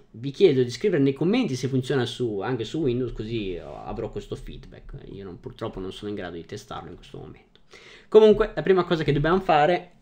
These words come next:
e vi chiedo subito scusa per la qualità abbastanza scadente del video, però sto registrando in una risoluzione un po' particolare, eh, è cercare su Google Web for Pen Tester Download e schiacciare questo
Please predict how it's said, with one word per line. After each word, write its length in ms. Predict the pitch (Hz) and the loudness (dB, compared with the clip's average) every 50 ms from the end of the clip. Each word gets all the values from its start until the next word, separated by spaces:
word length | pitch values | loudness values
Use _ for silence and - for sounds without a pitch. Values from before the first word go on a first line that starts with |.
| _ | _
e 80 | - 147 | -2 0
vi 100 | 135 131 | 0 2
chiedo 200 | 131 165 180 175 | 2 2 2 2
subito 280 | - - 180 160 151 147 | 2 0 -2 -2 -2 -6
scusa 340 | - - - 156 - 135 120 | -6 0 0 2 2 2 0
per 160 | - 135 120 | 2 0 2
la 100 | 120 117 | 2 0
qualità 520 | - 143 123 117 120 117 - 139 139 - - - - - - - - - | 2 2 2 0 0 0 2 0 0 0 -4 -14 -20 -20 -20 -20 -20 -16
abbastanza 420 | - 98 - 117 - 156 151 175 | -14 -12 -10 -4 -4 -2 -2 -2
scadente 440 | - - 131 120 123 135 127 127 123 | -4 -2 -2 0 0 0 0 0 0
del 120 | 123 113 | -2 -2
video, 380 | 107 107 117 123 123 123 107 - | -4 -4 -4 -4 -2 -2 -4 -6
però 180 | - - 92 | -8 -14 -14
sto 160 | 104 - - 107 | -14 -12 -12 -12
registrando 540 | 104 104 110 104 - - 117 120 127 123 | -10 -10 -8 -4 -4 -2 -2 -2 -2 -4
in 60 | 113 104 | -4 -6
una 100 | 98 101 | -8 -10
risoluzione 480 | 104 - - 110 107 104 - 123 117 | -10 -10 -8 -8 -8 -8 -8 -8 -8
un 80 | 110 113 | -8 -8
po' 80 | 110 | -12
particolare, 840 | 104 - 101 101 - - - - - 147 107 76 85 113 139 - - _ - - - - - - - _ _ _ - | -12 -10 -12 -12 -12 -16 -12 -10 -6 -6 -6 -6 -6 -8 -8 -10 -12 _ -20 -20 -20 -20 -20 -20 -20 _ _ _ -8
eh, 260 | - 135 131 120 - | -4 -2 -2 -2 0
è 120 | - 175 - | 0 0 0
cercare 280 | - 143 139 - 160 135 | 0 -2 -2 0 -2 -2
su 140 | - 208 208 | -2 0 0
Google 220 | 196 147 165 170 | 0 2 2 2
Web 220 | 147 160 185 135 | 2 2 2 0
for 260 | - - - 123 117 - | -2 -4 -8 -8 -8 -6
Pen 220 | - 170 175 170 | -8 -8 -8 -6
Tester 400 | - - 104 123 - - - 131 | -6 -8 -8 -8 -10 -10 -10 -8
Download 560 | 127 127 117 107 92 80 90 92 - - - - _ | -6 -6 -6 -6 -6 -8 -10 -14 -16 -20 -20 -20 _
e 200 | - 101 76 - | -18 -16 -14 -14
schiacciare 420 | - - 170 160 - - 98 - | -12 -12 -12 -10 -8 -8 -8 -8
questo 420 | - - - - - - - - | -12 -16 -20 -20 -20 -20 -20 -20